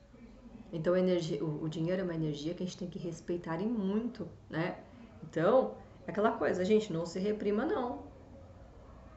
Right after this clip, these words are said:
Tá? Não se sinta culpado, às vezes, por gastar um dinheiro aí, alguma coisa. Tá? Seja apenas consciente pra não gastar com bobeira,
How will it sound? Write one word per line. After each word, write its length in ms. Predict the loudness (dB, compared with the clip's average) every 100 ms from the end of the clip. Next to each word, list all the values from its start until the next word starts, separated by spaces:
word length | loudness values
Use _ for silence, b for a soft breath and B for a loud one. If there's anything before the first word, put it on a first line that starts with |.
| -10
Tá? 400 | -2 0 0 -2 -4
Não 120 | -4
se 120 | -6
sinta 320 | -4 -2 -2
culpado, 540 | -6 -8 0 2 4 2
às 60 |
vezes, 160 | 0 0
por 180 | -2 -2
gastar 380 | -2 -2 -2
um 100 | -2
dinheiro 420 | -2 -2 0 0 2
aí, 200 | 4 4
alguma 240 | 2 -2
coisa. 520 | -2 -4 -4 -6 -12 -14 -20 -20 -20 -20 -20 -20 -20 -20 -14
Tá? 340 | -4 -2 -2 -6 -12
Seja 240 | -4 0
apenas 320 | 0 0 -2 2
consciente 520 | 2 2 -2 -4 -4
pra 100 | -4
não 80 | -2
gastar 220 | 0 0
com 140 | 0
bobeira, 560 | 2 4 4 4 0